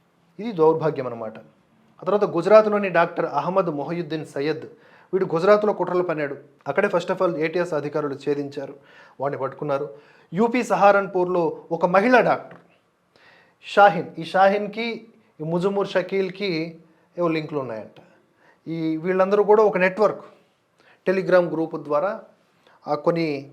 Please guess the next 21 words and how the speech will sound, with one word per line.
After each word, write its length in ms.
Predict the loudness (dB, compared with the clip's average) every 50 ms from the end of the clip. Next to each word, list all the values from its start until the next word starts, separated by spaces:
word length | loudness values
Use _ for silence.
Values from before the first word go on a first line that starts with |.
| -20 _ _ _ _
ఉగ్రవాద 380 | -4 0 4 4 6 6 6 6
నెట్వర్క్స్ 460 | 4 0 -2 0 -2 -2 -2 -4 -6
ఉన్నాయి, 320 | -6 -4 -4 -4 -6 -8 -12 -16 -20 _ _ _ _
వాటితో 720 | 0 0 0 2 0 -2 -4 0 0 0 0 0 -2 -6 -12 -18 -20 _ _ _ _ _ -4
టచ్లో 300 | -4 -4 -2 -2 -2 0
ఉన్నారంట. 460 | 0 -2 -4 -4 -6 -6 -10 -14 -18 -20 -20 _ _ _ _ -10
జైషే 360 | 0 2 2 2 2 0 -2
మహమ్మద్, 600 | -2 -2 -2 -2 -2 -4 -2 -4 -4 -4 -6 -8 -8 -10 -16 -20 _ _ -20 -12 -6
అన్సార్ 400 | -6 -6 -6 -2 0 0 2 0 0 -8 -14 -20 -16
ఘజ్వతుల్ 560 | -4 -4 -4 -2 0 -2 0 0 -2 -4 -4 -6
హింద్, 300 | -6 -6 -6 -4 -4 -6 -8 -10 -14 -20 _ _
అలాగే 240 | 2 2 2 2 4
దాంతోపాటుగా 760 | 2 2 2 2 0 2 2 2 2 2 2 2 2 2 2 -2
ఇంటర్నేషనల్ 540 | -4 -4 -2 -2 -2 -4 -2 -4 -4 -4 -6 -10 -16 -20 -20 _ _
హ్యాండ్లర్స్ 400 | -2 -2 -2 0 0 -2 -2 -2 -6 -14 -20 _ _ _ _ _
ప్రభావం 440 | -2 0 4 6 6 6 6 4 2
కూడా 260 | -2 0 2 2 2
వీరిపైన 420 | 2 0 -2 -4 -4 -6 -6 -4
ఉందంట. 360 | -4 -6 -6 -6 -8 -8 -8 -10 -16 -20 _ _ _ _ _ _ _ 0
ఇవన్నీ 260 | 2 4 4 4 2
నిషేధిత 800 | 2 -2 0 0 0 0 0 -2 -2 0 2 2 2 0 -2